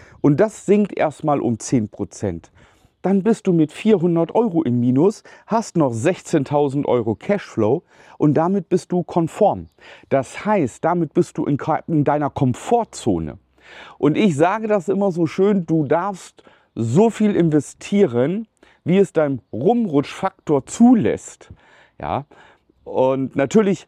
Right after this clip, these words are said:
berechnet man A, wie viel Geld man investiert. Dazu gibt's Berechnungen. Aber es spielt auch ein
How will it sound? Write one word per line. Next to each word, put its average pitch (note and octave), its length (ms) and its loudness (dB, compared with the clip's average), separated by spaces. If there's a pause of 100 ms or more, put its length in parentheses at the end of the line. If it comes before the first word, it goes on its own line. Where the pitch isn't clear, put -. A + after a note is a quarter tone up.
(120)
berechnet F3+ 460 0
man G3 180 0
A, F#3+ 360 -4
wie E3 100 -4
viel C#3 120 -2
Geld C#3+ 200 0
man F3 140 -2
investiert. F#3 560 -6
Dazu C3+ 340 -2
gibt's B2+ 400 -4
Berechnungen. E3+ 840 -4 (540)
Aber A3 380 -2
es - 120 -2
spielt F#3+ 340 0
auch D#3 380 0
ein B2 280 -2